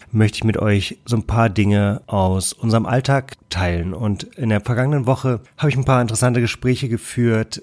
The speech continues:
bei denen sich ein Tool rauskristallisiert hat, das allen, mit denen ich da gesprochen habe, geholfen hat. Und das möchte ich gerne teilen. Diese Folge ist interessant für jeden von euch,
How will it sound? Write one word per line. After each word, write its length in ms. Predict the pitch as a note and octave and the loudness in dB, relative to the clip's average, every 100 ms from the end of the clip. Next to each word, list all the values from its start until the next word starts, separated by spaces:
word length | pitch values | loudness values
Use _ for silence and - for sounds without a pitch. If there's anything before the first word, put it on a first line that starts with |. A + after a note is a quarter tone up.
| _ | _
bei 160 | - A2 | -2 0
denen 400 | A2 A2 A2+ A2 | 0 0 0 0
sich 500 | F#2+ G#2+ G#2 - - | 0 0 -2 -6 -10
ein 380 | - A#2+ C#3 C3 - | -2 0 0 -2 -8
Tool 480 | - A#2+ A#2+ G#2+ G2 | -2 2 4 4 2
rauskristallisiert 960 | F#2 G#2 - A#2 A2 G2+ F#2 G#2 G2+ | 0 -2 -4 -6 -2 -2 2 0 0
hat, 180 | G2+ - | -4 -4
das 280 | F#2 - - | -6 -8 -8
allen, 420 | A#2 G2+ G#2+ A2+ | -2 2 4 2
mit 140 | G2 | 2
denen 100 | G#2 | 0
ich 80 | G2 | 0
da 100 | G#2+ | -2
gesprochen 380 | G2+ - G#2+ A2+ | -2 -2 0 -2
habe, 120 | - | 0
geholfen 440 | G#2+ A#2+ B2+ A#2 | 0 2 0 -2
hat. 140 | F#2+ F2+ | -2 -2
Und 280 | F#2 F2+ - - | -4 -4 -8 0
das 200 | A2 - | 2 2
möchte 200 | A2+ - | -2 -2
ich 40 | |
gerne 240 | A#2+ A2 A2 | -2 0 -2
teilen. 560 | - G2+ E2 F2+ A2 - _ _ _ _ _ _ - | -4 -2 -2 -4 -10 -18 _ _ _ _ _ _ -2
Diese 200 | C3 D3+ | 0 0
Folge 320 | - C3+ C3 | 2 2 2
ist 120 | B2 | -2
interessant 500 | - - A2+ A2+ A2 | -6 -6 0 0 0
für 120 | - G#2+ | 0 0
jeden 420 | G2 A2 B2+ C#3+ | 2 2 2 -2
von 160 | C#3 | -4
euch, 320 | C3 B2+ A#2+ | -2 -2 -4